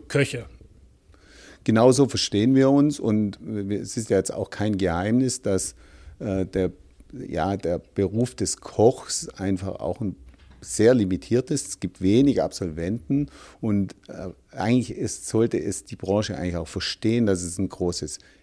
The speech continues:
Speaker 2: Hilfsmittel sein kann, dass sich der Koch eben auf den kreativen und den schöpferischen Teil, äh, des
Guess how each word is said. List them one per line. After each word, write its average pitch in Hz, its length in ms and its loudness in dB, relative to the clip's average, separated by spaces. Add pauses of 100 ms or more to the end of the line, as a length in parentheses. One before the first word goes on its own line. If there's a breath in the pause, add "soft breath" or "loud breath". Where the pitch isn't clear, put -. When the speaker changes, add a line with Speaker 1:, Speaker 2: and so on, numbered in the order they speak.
(120)
Speaker 2:
Hilfsmittel 98 800 2
sein 90 380 -2
kann, 117 240 -2
dass 92 160 2
sich - 260 -6 (320)
der 95 80 -8
Koch - 500 2
eben 90 360 -2
auf 82 400 -4 (400 loud breath)
den 92 140 -2
kreativen 107 840 2
und 87 300 -6
den 82 160 -6
schöpferischen 127 560 2
Teil, 80 460 -2 (420 loud breath)
äh, 85 340 -2 (140)
des 87 240 -4